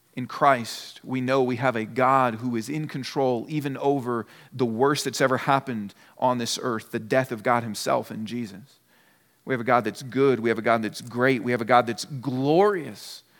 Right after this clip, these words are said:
which means we don't have to fear other people's acceptance, but we have a God that has fully accepted us in Christ as we've participated in Christ. We have a God that has accepted us.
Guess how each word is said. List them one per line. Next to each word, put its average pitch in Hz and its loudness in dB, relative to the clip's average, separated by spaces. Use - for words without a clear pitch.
which - -6
means 127 -2
we 143 4
don't 151 0
have 151 4
to 127 -4
fear 175 2
other 151 6
people's 143 -6
acceptance, 127 -2
but 110 -6
we 143 0
have 135 0
a 120 -6
God 120 2
that 110 -6
has 110 -6
fully 151 -4
accepted - -4
us 113 -4
in 143 -2
Christ - -2
as 123 0
we've 117 -8
participated 139 -4
in 139 -6
Christ. - -8
We - -8
have 127 -4
a 127 -8
God 127 6
that 123 -2
has 110 -4
accepted - -4
us. - -18